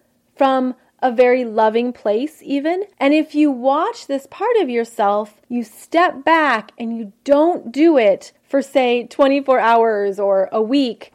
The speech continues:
whatever the timeline is for you, what happens when you don't overgive? You don't overprovide.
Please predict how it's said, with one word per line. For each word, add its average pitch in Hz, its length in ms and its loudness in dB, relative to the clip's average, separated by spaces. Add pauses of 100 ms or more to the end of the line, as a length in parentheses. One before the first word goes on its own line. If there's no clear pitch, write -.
whatever 247 320 0
the 233 100 -2
timeline 240 480 -6
is 269 200 -6
for 220 120 -4
you, 196 340 -6 (360)
what 285 380 0
happens 285 800 -2
when 254 280 -4
you 262 180 -2
don't 277 540 -2 (180)
overgive? 214 840 -2 (500)
You 240 120 -8
don't 269 380 2
overprovide. 226 840 0